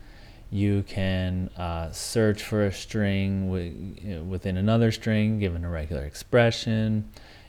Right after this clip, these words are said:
you can, uh, repeat strings, et cetera. All, or you can trim, right? Notice that all of these take a string and return a string.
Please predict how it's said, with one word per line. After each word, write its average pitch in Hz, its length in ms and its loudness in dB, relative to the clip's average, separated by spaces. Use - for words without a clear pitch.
you 95 260 -2
can, 87 560 -4
uh, 80 300 -4
repeat 127 520 0
strings, 113 680 2
et 107 140 -4
cetera. 85 480 2
All, 113 260 4
or 107 140 2
you 85 140 -4
can 92 140 -4
trim, 143 600 6
right? 113 260 4
Notice 147 380 8
that 127 120 6
all 143 240 10
of 165 80 6
these 139 260 6
take - 360 2
a 156 80 6
string 104 580 2
and 101 240 2
return 98 440 -2
a 85 80 -6
string. - 340 -10